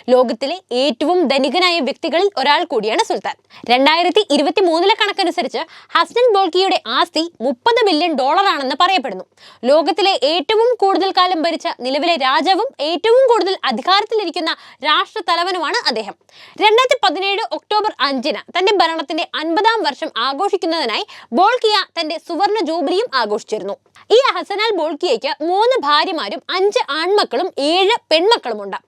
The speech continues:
ഹസനാലിന്റെ ആഡംബര ജീവിതമാണ് ഇപ്പോൾ ലോകത്താകെ ചർച്ചയാകുന്നത്. അധികാരത്തിലെത്തിയതോടെ ഹസനാൽ ജീവിതം അടിച്ചു പൊളിക്കുകയാണെന്നാണ് സോഷ്യൽ മീഡിയ അടക്കം വാഴ്ത്തുന്നത്. ഇനി ഹസനൽ ബോൾക്കിയയുടെ ആഡംബര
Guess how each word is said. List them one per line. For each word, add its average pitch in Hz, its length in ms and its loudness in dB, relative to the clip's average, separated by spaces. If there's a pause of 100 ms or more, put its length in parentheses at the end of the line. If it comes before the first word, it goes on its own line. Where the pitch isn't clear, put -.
(340)
ഹസനാലിന്റെ 320 520 0 (160)
ആഡംബര 311 340 2 (120)
ജീവിതമാണ് 311 480 0 (100)
ഇപ്പോൾ 311 160 -4 (140)
ലോകത്താകെ 330 640 0 (140)
ചർച്ചയാകുന്നത്. 208 640 -2 (560)
അധികാരത്തിലെത്തിയതോടെ 381 1080 2 (100)
ഹസനാൽ 381 380 -2 (320)
ജീവിതം 392 360 2 (120)
അടിച്ചു 440 380 0
പൊളിക്കുകയാണെന്നാണ് 349 800 -4 (140)
സോഷ്യൽ 466 420 0
മീഡിയ 339 260 -2
അടക്കം 330 300 -4
വാഴ്ത്തുന്നത്. 262 420 -2 (380)
ഇനി 269 140 4 (120)
ഹസനൽ 359 420 4
ബോൾക്കിയയുടെ 370 460 4 (200)
ആഡംബര 427 400 0